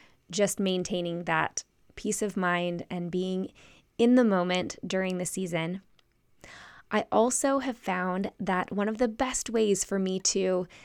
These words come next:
get a clear picture about where I am and where I want to go heading into the new year is to take a look back at what I have been through. I will say that twenty twenty-one was a year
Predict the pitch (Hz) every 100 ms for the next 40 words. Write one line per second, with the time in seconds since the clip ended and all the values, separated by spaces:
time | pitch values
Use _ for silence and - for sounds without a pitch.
0 | - - 214 226 - - 262 285 - 233
1 | - 208 - 190 170 175 190 196 190 -
2 | - 180 180 254 349 - _ _ _ _
3 | _ - 202 196 196 196 208 190 - -
4 | 170 - 185 185 240 320 - _ - -
5 | 208 208 196 196 196 190 180 180 170 165
6 | 180 285 - _ - - - _ - 220
7 | 226 - - - 214 - 202 190 190 -
8 | 175 202 - - - - 190 185 170 190
9 | - 196 196 175 165 170 170 185 160 -
10 | 196 _ _ _ _ _ _ - - -
11 | - _ _ _ _ - 214 214 220 233
12 | 214 202 - 196 208 226 240 240 214 185
13 | 196 269 - 190 196 196 208 185 185 185
14 | 208 311